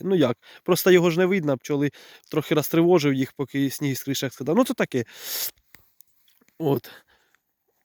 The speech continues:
Трошки раніше получилось підкладати. Ну, нічого. Головне, щоб я оце б радий був би, аби так, е, щоб не підкладати багато було ще десяток сімей,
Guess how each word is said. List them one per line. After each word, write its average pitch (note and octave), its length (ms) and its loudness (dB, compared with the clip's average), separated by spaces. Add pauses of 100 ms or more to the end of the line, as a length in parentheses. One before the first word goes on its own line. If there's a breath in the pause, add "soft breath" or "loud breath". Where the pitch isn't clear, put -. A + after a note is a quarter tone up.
(1120)
Трошки F#3 360 2
раніше D3 320 2
получилось C#3+ 560 -4
підкладати. F3 440 -8
Ну, G4 100 4
нічого. C3 420 2 (340 loud breath)
Головне, G#3 320 4
щоб F#3+ 220 0 (380 loud breath)
я F3 360 4
оце D#3+ 420 0
б D#3 60 -2
радий D#3+ 240 4
був D#3 180 2
би, D3+ 140 2
аби D3 160 -2
так, - 260 -6
е, F2 320 -12
щоб D3 240 -4
не D#3 80 0
підкладати C#3+ 480 -2
багато D3 380 0
було C3 220 -2
ще B2 440 -4 (220 soft breath)
десяток C#3+ 460 -2
сімей, E3 340 2